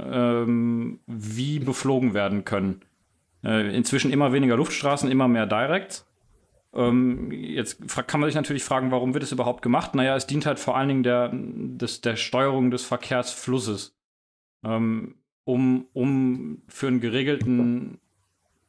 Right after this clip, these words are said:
Zu- und Abstrom, sag ich mal, von, von den Luftstraßen zu den, zu den größeren Flug-, Flughäfen zu sorgen. Also was, was, ja, und,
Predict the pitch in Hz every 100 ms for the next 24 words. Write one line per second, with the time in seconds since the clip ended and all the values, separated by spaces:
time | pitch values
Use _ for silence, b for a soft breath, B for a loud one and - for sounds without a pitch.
0 | _ _ _ _ - - 151 175 156 135
1 | 139 - - 139 147 139 135 127 131 127
2 | - 123 120 127 123 135 - 117 120 120
3 | 120 131 127 110 123 117 113 127 117 113
4 | - 127 - - 127 120 117 120 113 110
5 | 110 117 104 98 101 110 - - - 101
6 | 113 - - - - 69 - 85 - 101